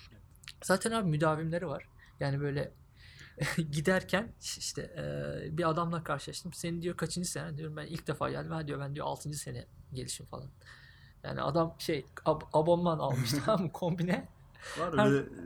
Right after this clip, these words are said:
Speaker 2: bizim de tanıdığımız on-, bu sene
Speaker 1: Var,
Speaker 2: onuncu,
Speaker 1: onuncu senesi
Speaker 2: e,
Speaker 1: var.
Speaker 2: <laughs> senesini dolduran
Speaker 1: Arkadaşlar
Speaker 2: arkadaşımız
Speaker 1: var.
Speaker 2: var.
Speaker 1: Ee, bir de ion'un aslında şeyi önemli.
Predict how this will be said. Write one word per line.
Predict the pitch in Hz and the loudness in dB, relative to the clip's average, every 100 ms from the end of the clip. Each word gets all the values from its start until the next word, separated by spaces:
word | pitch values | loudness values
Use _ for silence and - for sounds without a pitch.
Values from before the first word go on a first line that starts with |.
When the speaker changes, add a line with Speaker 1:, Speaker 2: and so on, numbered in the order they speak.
| 92 | -8
Speaker 2:
bizim | 131 123 139 | -8 -4 -2
de | 135 | 0
tanıdığımız | 135 127 127 131 | 0 0 -2 -2
on-, | 123 127 123 | -2 -4 -4
bu | |
sene | 131 131 | -2 0
Speaker 1:
Var, | 131 | 2
Speaker 2:
onuncu, | 131 139 139 | 4 2 2
Speaker 1:
onuncu | 143 135 135 | 0 0 -2
senesi | - 143 127 | -6 -8 -4
Speaker 2:
e, | - | -2
Speaker 1:
var. | 131 147 156 | 0 0 -2
Speaker 2:
<laughs> | 135 - | -6 -8
senesini | - - 147 139 131 | -8 0 0 2 -2
dolduran | 123 120 120 123 139 - - - | -2 -4 -4 -6 -8 -14 -20 -12
Speaker 1:
Arkadaşlar | - - 135 131 | -8 -2 0 2
Speaker 2:
arkadaşımız | 131 143 | 4 2
Speaker 1:
var. | 170 | 2
Speaker 2:
var. | 170 170 - - - - - - - - - - | 0 0 -8 -12 -18 -16 -18 -20 -18 -18 -14 -8
Speaker 1:
Ee, | 147 151 147 151 - - - - - | -6 -4 -8 -12 -18 -20 -20 -20 -8
bir | 165 208 | -4 0
de | 254 254 - | 4 4 6
ion'un | 196 240 269 277 | 4 4 0 0
aslında | 233 190 - 202 208 | -2 -2 -2 -4 -4
şeyi | 240 208 214 196 - | -2 0 0 -4 -6
önemli. | 135 135 135 | -6 -4 -4